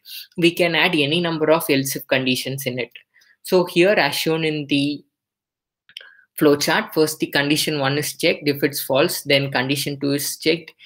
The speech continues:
Even if it's false, then condition three, and it moves so on. So if all the condition fails, then the else part gets executed.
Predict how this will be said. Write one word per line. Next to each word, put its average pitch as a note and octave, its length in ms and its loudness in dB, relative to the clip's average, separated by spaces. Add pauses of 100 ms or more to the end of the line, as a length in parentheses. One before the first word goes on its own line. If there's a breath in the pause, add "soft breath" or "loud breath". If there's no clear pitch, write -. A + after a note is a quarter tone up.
(180 loud breath)
Even E3 300 2
if D3+ 160 -4
it's - 160 -4
false, D3 340 2
then C#3+ 260 0
condition C3+ 580 -4
three, E3+ 320 -2 (200 loud breath)
and D3 160 0
it D3 220 -2
moves F3 640 -2 (380 soft breath)
so D3 240 4
on. F3+ 360 2
So E3+ 560 4
if F3 220 -2
all D#3 180 2
the F3 80 -2
condition E3 520 -2
fails, A#3+ 400 2
then D3+ 180 0
the C#3+ 140 2
else C#3 180 0
part D3 280 0
gets C#3+ 240 -2
executed. B2+ 680 -2